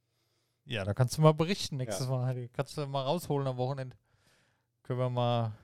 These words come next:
Speaker 2: Ja, auf Jagd gehen.
Speaker 1: Kannst du mir mal ins Auge schießen?
Speaker 2: <laughs>
Speaker 1: <laughs> Ah, oh, das war jetzt cool. Das hat Spaß gemacht, so ein
Speaker 2: Ja.
Speaker 1: Quiz. Das ist, ist was.
Speaker 2: Hat was.
Speaker 1: Sehe schon, neuer Podcast, das Quiz.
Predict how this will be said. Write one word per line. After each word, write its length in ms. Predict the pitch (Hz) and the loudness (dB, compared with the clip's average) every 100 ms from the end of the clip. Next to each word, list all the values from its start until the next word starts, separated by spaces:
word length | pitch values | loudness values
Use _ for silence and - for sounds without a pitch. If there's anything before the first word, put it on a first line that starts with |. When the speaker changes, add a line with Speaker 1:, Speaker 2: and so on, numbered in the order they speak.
| _ _ | _ _
Speaker 2:
Ja, 140 | 117 - _ _ - | -14 -14 _ _ -20
auf 240 | - - | -20 -14
Jagd 360 | 120 110 117 - | -6 -4 -4 -8
gehen. 200 | 104 104 - _ | -10 -10 -18 _
Speaker 1:
Kannst 180 | - 117 | -14 -6
du 60 | 127 | -2
mir 120 | 123 | 0
mal 200 | 123 123 | 0 0
ins 140 | 123 - | -2 0
Auge 340 | 131 151 151 | 0 0 -4
schießen? 520 | - - 165 160 160 135 156 196 - - | -2 -4 -4 -8 -10 -14 -10 -10 -10 0
Speaker 2:
<laughs> 0 | |
Speaker 1:
<laughs> 400 | 135 110 135 139 - 120 - - - - - _ _ _ _ _ _ _ _ _ _ _ _ 170 | 2 2 0 -2 -4 -12 -12 -14 -16 -20 -20 _ _ _ _ _ _ _ _ _ _ _ _ 0
Ah, 320 | 156 135 110 | 2 2 -2
oh, 40 | |
das 160 | - 135 | -4 -2
war 80 | 370 | 0
jetzt 220 | 466 - - | 0 0 2
cool. 220 | 175 131 | 4 4
Das 140 | 151 | 4
hat 140 | 320 - | 4 2
Spaß 320 | - 143 - | 2 2 2
gemacht, 260 | 147 127 | 2 2
so 80 | - | 2
ein 60 | 127 | -2
Speaker 2:
Ja. 100 | 139 | 0
Speaker 1:
Quiz. 300 | 120 - - 104 95 | 0 -2 -8 -12 -10
Das 260 | 131 - - | -10 -8 -8
ist, 300 | 190 - - | -6 -6 -6
ist 200 | 214 - | -4 0
was. 280 | 113 - - - - - - _ _ _ _ - | 2 2 -4 -10 -16 -18 -20 _ _ _ _ -16
Speaker 2:
Hat 180 | 151 | -14
was. 240 | 107 101 - - - _ _ _ _ _ _ _ _ _ _ _ _ _ _ _ - - | -14 -14 -14 -16 -20 _ _ _ _ _ _ _ _ _ _ _ _ _ _ _ -20 -20
Speaker 1:
Sehe 240 | - 104 | -12 -4
schon, 200 | 113 113 | 2 4
neuer 200 | 107 107 | 6 6
Podcast, 640 | 107 120 - 120 107 - - | 4 2 0 0 0 -2 -4
das 320 | - 104 - | -4 -2 -2
Quiz. 720 | - 117 113 104 - - - | -2 0 0 0 -4 -4 -8